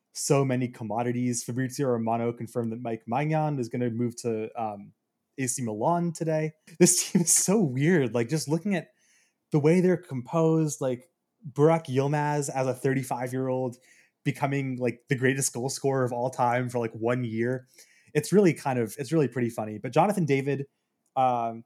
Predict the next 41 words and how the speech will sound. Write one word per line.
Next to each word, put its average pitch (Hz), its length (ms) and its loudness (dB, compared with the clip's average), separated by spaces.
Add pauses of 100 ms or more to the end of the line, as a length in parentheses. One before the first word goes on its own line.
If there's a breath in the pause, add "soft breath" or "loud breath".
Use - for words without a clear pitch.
is, 139 560 -4
I 123 60 -4
think, 127 120 -4
a 120 40 -2
really 120 160 0
talented 139 480 -2
player. 131 460 -2 (160)
Um, 135 280 4
and, 139 240 -4
and 139 240 -2
Renato 139 300 2
Sanchez, 123 840 -2 (140)
I 127 100 0
think, 123 220 -4
still 127 260 0
has 123 140 -2
a 127 40 0
lot 117 240 0
of 117 140 -2
resale 120 340 -2
value. 110 360 -2
And 110 80 -6
he 151 100 -2
was 180 100 2
actually 220 320 2
pretty 220 440 -2
good 156 260 0
this 190 200 -2
year, 226 260 0 (500)
um, 123 460 2
in 147 100 0
a 156 40 2
different 139 440 -2
role 117 300 -2
than 120 120 -4
how 117 140 -4
we've 113 160 -2
normally 117 320 -4
seen 120 240 -4
him. 131 180 -4
So 120 360 -4